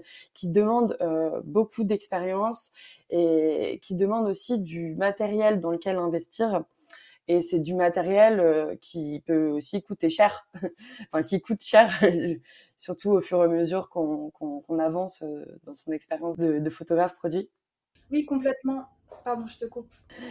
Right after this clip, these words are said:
Speaker 1: Non, je voulais juste finir sur, euh, le fait que, euh, chaque, euh, chaque image demande énormément de, euh, de minutie, de travail, euh, sur, euh, sur les retouches, sur chaque détail. C'est, c'est quelque chose à pas négliger aussi.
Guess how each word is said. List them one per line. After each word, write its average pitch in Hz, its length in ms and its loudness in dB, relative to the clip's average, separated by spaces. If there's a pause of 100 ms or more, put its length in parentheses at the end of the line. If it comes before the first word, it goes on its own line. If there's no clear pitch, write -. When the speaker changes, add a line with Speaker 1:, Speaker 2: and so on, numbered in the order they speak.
(160)
Speaker 1:
Non, 214 200 10
je 208 60 8
voulais 185 260 6
juste 208 220 4
finir 226 300 0
sur, 185 200 2
euh, 165 260 12
le 170 140 8
fait 202 280 2
que, 226 100 0
euh, 165 600 8
chaque, 214 420 4
euh, 180 260 8
chaque 233 260 2
image 240 260 6
demande 190 400 2 (100)
énormément 214 840 4
de, 190 180 -2
euh, 170 360 4
de 160 180 0
minutie, 202 640 0
de 175 80 0
travail, 185 680 4 (420)
euh, 160 140 2
sur, 170 400 -2
euh, 156 220 2
sur 170 200 -2
les 165 120 2
retouches, 214 640 0
sur - 320 -12
chaque 185 320 -2
détail. 208 520 4 (480)
C'est, 170 280 0
c'est 165 160 -6
quelque 175 140 -8
chose 196 120 0
à 170 80 6
pas 190 160 4
négliger 208 540 2
aussi. 208 420 0